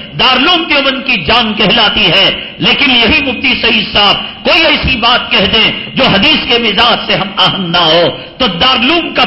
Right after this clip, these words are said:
فرزند خود ان کے جو ہے دامن کو پکڑے گا اور ان کے ضمیر کو جھنجھوڑے گا اور ان کو معافی مان-، مانگنے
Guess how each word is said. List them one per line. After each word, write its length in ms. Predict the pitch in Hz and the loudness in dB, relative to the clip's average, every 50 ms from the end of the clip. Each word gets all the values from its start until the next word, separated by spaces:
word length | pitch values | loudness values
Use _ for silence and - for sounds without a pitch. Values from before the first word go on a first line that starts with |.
| - | 0
فرزند 440 | - 262 269 220 202 339 285 240 - | 0 0 0 2 0 0 -2 -2 -2
خود 160 | - 370 392 - - - - - - - | -2 -2 -2 -2 -6 -10 -14 -16 -6 -2
ان 200 | 214 262 262 254 | -2 -2 -2 -2
کے 440 | - 254 240 226 175 135 - - - - | -2 0 0 0 0 -2 -4 -10 -12 -6
جو 120 | 156 240 | -2 0
ہے 260 | 240 208 240 247 220 160 110 - - - 151 | 0 2 2 2 2 0 -2 -6 -10 -4 -2
دامن 340 | 208 226 262 302 370 349 294 | 0 2 2 2 2 0 0
کو 140 | - 285 269 | -2 -2 -2
پکڑے 400 | - - 240 240 240 240 240 226 214 | -2 -2 -2 0 2 2 2 2 2
گا 180 | 233 226 208 147 - - - - | 2 2 0 0 -4 -8 -6 -2
اور 140 | 175 220 240 | 0 2 2
ان 160 | 226 233 226 | 2 0 0
کے 100 | 220 214 180 - | -2 -2 0 0
ضمیر 280 | 185 190 233 254 247 208 | -2 0 0 0 0 0
کو 140 | - 208 | 0 -2
جھنجھوڑے 600 | 185 - 127 139 160 175 208 247 269 285 254 220 | -2 0 0 0 2 2 2 2 4 4 2 2
گا 200 | 208 226 214 170 - - - - - - | 2 2 2 2 0 -2 -6 -12 -4 0
اور 140 | 185 240 | 0 2
ان 140 | 247 226 220 | 2 0 -2
کو 140 | 214 - 196 | -2 -4 -4
معافی 380 | 185 180 190 208 196 190 208 196 | -2 0 0 0 0 -2 -6 -6
مان-، 500 | 190 185 185 208 214 208 202 196 - 165 | -2 0 0 0 0 -2 -6 -8 -4 -2
مانگنے 320 | 175 190 190 202 233 285 | 0 0 2 2 2 2